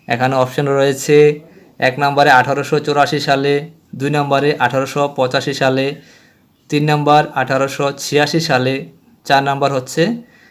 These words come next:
আঠারোশো সাতাশি সালে। তাহলে এখানে সঠিক উত্তরটা কোনটা হবে? সঠিক উত্তরটা হবে এক নম্বরটা,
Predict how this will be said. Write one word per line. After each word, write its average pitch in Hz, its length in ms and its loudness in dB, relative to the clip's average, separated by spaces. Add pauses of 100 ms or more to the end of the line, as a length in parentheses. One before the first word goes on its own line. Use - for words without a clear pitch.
(140)
আঠারোশো 127 720 -2
সাতাশি 123 480 0
সালে। 104 280 -12 (840)
তাহলে 131 240 4
এখানে 139 220 0
সঠিক 143 320 -2
উত্তরটা 147 340 0
কোনটা 147 260 0
হবে? 160 380 2
সঠিক 131 360 -4
উত্তরটা 135 320 -2
হবে 135 340 2
এক 139 280 0
নম্বরটা, 110 500 -4